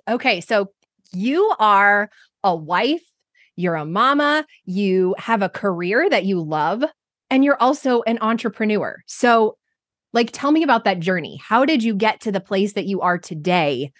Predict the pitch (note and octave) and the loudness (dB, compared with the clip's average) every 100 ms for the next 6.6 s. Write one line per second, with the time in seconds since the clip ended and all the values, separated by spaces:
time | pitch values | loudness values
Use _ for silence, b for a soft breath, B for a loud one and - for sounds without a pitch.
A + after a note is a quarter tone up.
0 | b b b - F#3 F#3 - _ _ - | b b b -2 0 0 -4 _ _ 2
1 | G3+ F3 A#3+ C4 A#3 A3+ A3+ G#3+ G3+ F#3+ | 2 4 0 2 0 0 0 -2 0 2
2 | G#3 E3 C#3+ D#3 G3 A#3 A#3 A#3 A#3 A3+ | 2 0 -4 -2 0 0 0 -2 -2 -2
3 | A3 A3+ A3+ A3 A3+ G#3+ G#3+ A3 G#3 A3 | -2 0 0 0 0 0 0 2 2 2
4 | A#3 G#3+ G#3+ - D3+ D3+ - E3 C#3+ - | 2 2 0 -6 -6 -6 -6 -8 -10 -10
5 | C#3 - - C#3 D3+ B3 C4+ C4 C4 A#3+ | -12 -12 -10 -10 -6 0 2 0 0 0
6 | A#3 A3+ A#3 G#3 G3 F#3 | 0 -2 -2 2 2 0